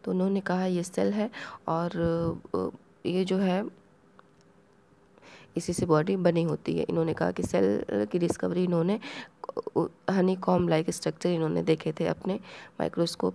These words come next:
में और इन्होंने उसको डिस्कवर किया था, अ, बताया था कि ये सेल है, लेकिन ये डेड सेल थी।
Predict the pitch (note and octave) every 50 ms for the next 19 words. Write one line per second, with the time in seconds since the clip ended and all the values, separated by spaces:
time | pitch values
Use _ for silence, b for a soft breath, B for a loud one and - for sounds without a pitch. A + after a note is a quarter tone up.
0 | F#3 - - - F3 F3+ F3 F3+ F3+ F3+ E3+ E3 - - F3 F#3+ D#3 - - E3
1 | D#3+ D#3 D#3 - - E3+ F3 - - - G3+ - A#2 - - - - E3 E3+ E3+
2 | D#3+ - - D#3+ - F#2 F#3 - F#3 - G3+ G3 F3 - - - E3+ E3+ D#3 -
3 | B B B B B B - F3 F3+ - G3+ G#3 G3+ G3 F3+ F3 F3+ E3+ F3 -
4 | - - D#3 D#3+ - - -